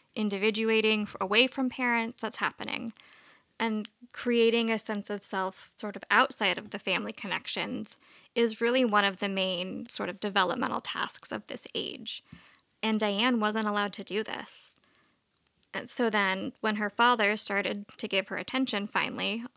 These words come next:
albeit inappropriate sexual attention, it started to create a connection in her mind between acceptance, love, power, and sexuality. And so during this time, she likely felt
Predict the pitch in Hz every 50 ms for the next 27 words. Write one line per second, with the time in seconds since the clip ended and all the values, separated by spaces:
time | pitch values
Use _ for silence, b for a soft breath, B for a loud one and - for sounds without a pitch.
0 | _ _ - 196 190 185 - - 180 170 175 - - - - - 214 196 180 -
1 | - - - - - - - - - - - - - - - - - - - -
2 | - - - - - - 226 220 b b b b b b b b b b b _
3 | _ 233 240 240 - - 254 247 240 269 277 - - - - - 277 247 226 214
4 | 208 202 - 240 220 202 196 196 - - 220 208 208 202 196 196 208 196 196 185
5 | 180 175 190 190 190 196 - 202 196 - - - 185 185 185 185 185 - 220 b
6 | b b b b b b _ _ - 190 190 - - - 190 170 - _ - 202
7 | 190 190 247 - - - - - - 190 202 208 202 190 202 190 202 220 - -
8 | - - - 196 180 180 170 170 175 170 - 208 - - _ _ _ _ _ _
9 | _ _ _ _ - - 226 - - - - - - 226 233 - - - - -
10 | - - 240 - b b b b b b b b b b b b b b b b
11 | b b b - 226 220 - 233 226 202 240 226 220 220 214 214 202 196 - -
12 | - - - 294 294 233 202 196 196 208 214 214 233 - - - - 233 214 202
13 | 202 202 - - _ _ - 214 208 208 - - 240 233 233 - - 196 190 190
14 | 208 - _ - -